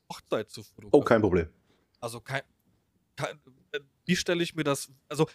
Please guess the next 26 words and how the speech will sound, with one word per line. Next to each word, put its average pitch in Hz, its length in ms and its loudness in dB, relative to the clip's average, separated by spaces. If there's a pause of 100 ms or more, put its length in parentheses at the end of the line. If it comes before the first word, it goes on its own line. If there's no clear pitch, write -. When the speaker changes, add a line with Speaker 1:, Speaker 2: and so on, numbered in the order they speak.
(100)
Speaker 1:
i-, 160 140 -10
es - 120 -10
geht 180 120 -4
jetzt 160 120 0
nicht 156 120 -2
explizit 147 340 -6
um 135 100 -6
eine 120 80 -4
Hochzeit, 170 240 -2
sondern 127 180 -12
um 127 80 -20
eine 127 160 -8
Speaker 2:
Ja, 123 60 -8
kein - 200 -8
Speaker 1:
Reportage. 147 400 2
Speaker 2:
Problem. 95 240 2 (2750)
Speaker 1:
Sag 131 140 -8 (120)
das 113 100 -12
doch - 260 -18
nicht - 160 0
Speaker 2:
Doch, - 280 6
Speaker 1:
einfach. - 140 6
Speaker 2:
äh, 135 60 4
hör 139 120 8
zu. 127 200 6 (120)
Na, 135 200 6